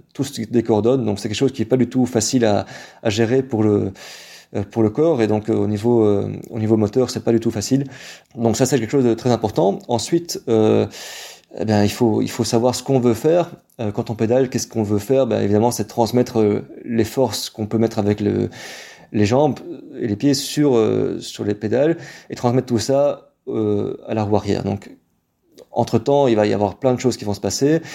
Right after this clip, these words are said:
Il faut d'abord comprendre ce qui se passe avant de pouvoir, euh, optimiser et chercher, euh, les bonnes solutions. Donc, c'est beaucoup plus technique que ce qu'on pen-, pourrait le penser, euh, de base. C'est comme la natation, hein. Il suffit pas de, de, de juste, euh, nager pour, pour être bon. Il faut vraiment travailler la technique et,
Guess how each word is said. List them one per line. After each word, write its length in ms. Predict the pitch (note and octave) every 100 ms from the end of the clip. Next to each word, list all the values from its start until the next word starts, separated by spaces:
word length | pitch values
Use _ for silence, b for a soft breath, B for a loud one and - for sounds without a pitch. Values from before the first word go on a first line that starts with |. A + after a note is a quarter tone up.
| B B -
Il 80 |
faut 100 | A2
d'abord 200 | A#2+ A#2+
comprendre 400 | - A2 C3 C#3
ce 80 | C#3
qui 80 | A2
se 60 | -
passe 280 | C#3 C#3+
avant 260 | - A#2 A#2
de 60 | -
pouvoir, 460 | G#2+ G#2+ A#2 G#2
euh, 240 | G2+ G2+ -
optimiser 640 | A2+ - A2+ G#2+ A2 C3+
et 40 | A#2
chercher, 440 | G#2+ - A#2+ G#2
euh, 60 | G2+ - - - -
les 120 | G#2+
bonnes 140 | A2
solutions. 360 | A2 A2 G#2 G2+ B B B B B
Donc, 140 | A#2+
c'est 80 | -
beaucoup 180 | D3+ F3
plus 80 | E3+
technique 280 | C#3 D3+ C#3+
que 60 |
ce 60 | B2+
qu'on 120 | B2
pen-, 340 | - G#2+ A2 G#2+
pourrait 200 | A#2 A#2
le 40 |
penser, 360 | A2+ G#2+ - A#2+
euh, 220 | G#2+ G#2
de 120 | G#2
base. 380 | G#2 B2 D#3+ - B B B
C'est 120 | - C3
comme 100 | C3+
la 60 |
natation, 500 | B2 A2+ - C#3+ G#2
hein. 40 | G#2
Il 60 |
suffit 280 | F#2+ - A#2
pas 140 | B2+
de, 440 | A#2+ A2 G2+ G2+ A2+ G2+ B2+
de, 40 |
de 100 | A#2
juste, 300 | G#2+ B2+ B2+
euh, 580 | G#2+ G2+ G#2 G2 F2 G2
nager 500 | G#2+ G#2+ G2+ C3 C3+
pour, 340 | C3 A2 G2+
pour 140 | - A2
être 80 | G#2
bon. 180 | C3 C3
Il 80 |
faut 120 | G#2+ G#2
vraiment 280 | G#2+ A#2
travailler 220 | A#2 G#2+ G#2+
la 60 |
technique 440 | G#2 A2 B2+ C3+ A#2
et, 200 | G#2